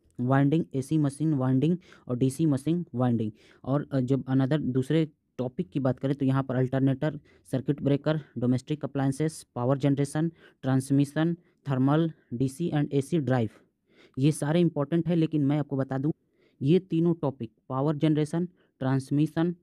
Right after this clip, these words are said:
और थर्मल, ये तीनों टॉपिक जो है, इससे ज़्यादा क्वेश्चन पूछे जाते हैं। तो ये तीनों टॉपिक जो है, आप क्लियर, क्लियर में रखिएगा। फिर आपका जो आता है,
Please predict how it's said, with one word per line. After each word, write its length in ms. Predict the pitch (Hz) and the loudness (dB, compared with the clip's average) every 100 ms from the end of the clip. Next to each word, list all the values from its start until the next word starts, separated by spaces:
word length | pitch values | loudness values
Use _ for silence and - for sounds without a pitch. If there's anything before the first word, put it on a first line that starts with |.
| - | -8
और 140 | 127 | -6
थर्मल, 480 | - - 139 156 185 - _ - | -6 -4 0 0 0 -6 _ -8
ये 120 | 127 165 | -4 -4
तीनों 440 | - 156 175 196 | -2 0 2 0
टॉपिक 420 | - 151 - 147 | -2 -6 -6 -6
जो 120 | 127 | -4
है, 260 | 127 170 170 139 | -2 -2 -4 -8
इससे 240 | 139 175 | -4 -2
ज़्यादा 280 | 139 131 151 | 0 2 0
क्वेश्चन 400 | 147 135 156 175 - - - | -2 -2 0 -2 -4 -14 -8
पूछे 220 | 139 151 | -2 0
जाते 260 | 131 - 117 | 0 -2 -8
हैं। 140 | 113 | -10
तो 120 | 120 | -6
ये 140 | 131 175 | -2 -2
तीनों 340 | - 160 170 | 0 0 0
टॉपिक 380 | 147 147 170 147 | -2 -4 -4 -2
जो 100 | 139 | 0
है, 180 | 151 165 - - | 0 -2 -8 -10
आप 120 | 135 _ | -10 _
क्लियर, 320 | 143 147 147 - | 2 2 0 -4
क्लियर 360 | 131 143 147 156 | -6 -2 0 2
में 120 | 151 | 2
रखिएगा। 400 | 143 156 156 170 - - _ | 0 0 0 0 -4 -20 _
फिर 180 | 175 - | -4 -2
आपका 280 | 147 - 156 | -4 -2 -2
जो 140 | 147 | 0
आता 280 | - 123 147 | -2 -4 -4
है, 220 | 139 160 | -2 -4